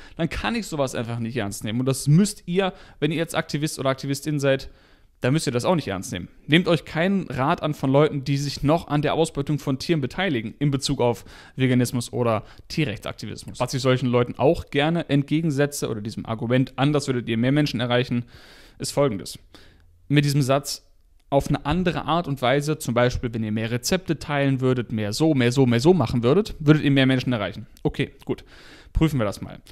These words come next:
Das heißt, du gibst mir diesen Vorschlag,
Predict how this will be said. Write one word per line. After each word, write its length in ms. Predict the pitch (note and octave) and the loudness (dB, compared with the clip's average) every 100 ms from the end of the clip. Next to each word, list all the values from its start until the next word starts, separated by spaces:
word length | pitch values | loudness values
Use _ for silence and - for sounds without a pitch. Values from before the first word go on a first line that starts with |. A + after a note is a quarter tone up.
| - - | -14 -6
Das 200 | B2+ - | -4 -2
heißt, 420 | F3 B3 - - _ _ _ _ | -2 -4 -8 -16 _ _ _ _
du 100 | - | -2
gibst 280 | C3 G#3+ - | 2 0 2
mir 60 | D#3 | 0
diesen 200 | C#3+ C3 | 2 -2
Vorschlag, 720 | - B2+ E3+ F#3+ G#3 D#4 | -2 -2 0 -2 -4 -4